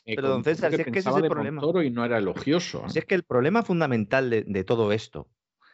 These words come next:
Speaker 2: y cuando digo todo esto me refiero al contenido de todos los, los programas que hacemos todos los días,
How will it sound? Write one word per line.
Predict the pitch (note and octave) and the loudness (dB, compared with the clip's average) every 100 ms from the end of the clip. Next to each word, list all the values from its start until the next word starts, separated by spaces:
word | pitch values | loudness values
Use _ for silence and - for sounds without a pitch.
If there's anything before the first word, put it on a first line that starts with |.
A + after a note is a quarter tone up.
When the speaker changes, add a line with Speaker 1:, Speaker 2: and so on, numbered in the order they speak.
| - | -10
Speaker 2:
y | - | -6
cuando | A2 A2+ | -2 0
digo | G#2+ C3 | 2 2
todo | C#3 C3 | 2 0
esto | C3 C3+ | 0 0
me | B2 | 0
refiero | A2 B2 A#2+ A2+ | 0 2 2 2
al | - A2+ | 0 -4
contenido | G#2+ A2+ G#2 A#2 A#2+ | -2 -2 0 0 2
de | A#2 | 2
todos | A#2 B2 A2+ | 2 0 2
los, | A2+ A2+ - | 2 0 -2
los | - A#2 | -2 -2
programas | A#2 G#2 A#2+ A#2 | 0 0 0 -2
que | A#2 | -2
hacemos | A2+ A2 A2+ | -2 -2 0
todos | A#2+ A2 | 0 2
los | G#2 | 0
días, | A#2 A2+ A2 | 2 2 0